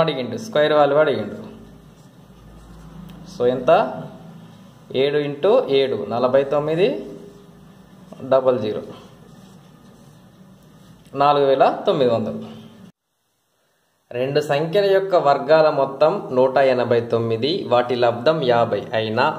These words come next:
ఆ రెండు సంఖ్యల యొక్క మొత్తం ఎంత?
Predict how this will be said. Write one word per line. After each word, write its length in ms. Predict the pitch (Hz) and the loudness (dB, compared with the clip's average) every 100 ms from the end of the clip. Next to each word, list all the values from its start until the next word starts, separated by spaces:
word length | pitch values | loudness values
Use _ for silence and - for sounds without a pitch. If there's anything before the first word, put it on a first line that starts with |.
| 120 | 0
ఆ 20 | 113 | 0
రెండు 200 | 113 151 175 | 0 -4 -2
సంఖ్యల 360 | 147 139 131 117 110 | -2 0 0 0 -4
యొక్క 220 | - - 165 320 359 - - - _ _ _ - | -6 0 2 2 -6 -14 -20 -20 _ _ _ -6
మొత్తం 360 | 120 - - 160 - 123 | -6 -2 0 0 -2 -4
ఎంత? 240 | 110 110 | -4 0